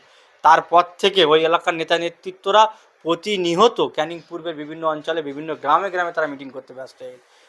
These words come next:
কারণ জানে যদি ব্যতিক্রম ওই বিধানসভায় যদি দাঁড়িয়ে যায়, তাহলে ওনার আর বিধানসভায় পৌঁছানো হবে না। অপেক্ষা করুন, দেখতে পাবে ক্যানিংও ভাঙড়ের মতন মানুষের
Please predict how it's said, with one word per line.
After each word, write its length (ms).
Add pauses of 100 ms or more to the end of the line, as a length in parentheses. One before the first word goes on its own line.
(140)
কারণ 460
জানে 320
যদি 200
ব্যতিক্রম 680 (340)
ওই 120
বিধানসভায় 560
যদি 120
দাঁড়িয়ে 460
যায়, 720 (340)
তাহলে 260
ওনার 300
আর 100
বিধানসভায় 520
পৌঁছানো 480
হবে 340
না। 280 (500)
অপেক্ষা 440
করুন, 400 (100)
দেখতে 280
পাবে 300 (200)
ক্যানিংও 460
ভাঙড়ের 400
মতন 340 (340)
মানুষের 500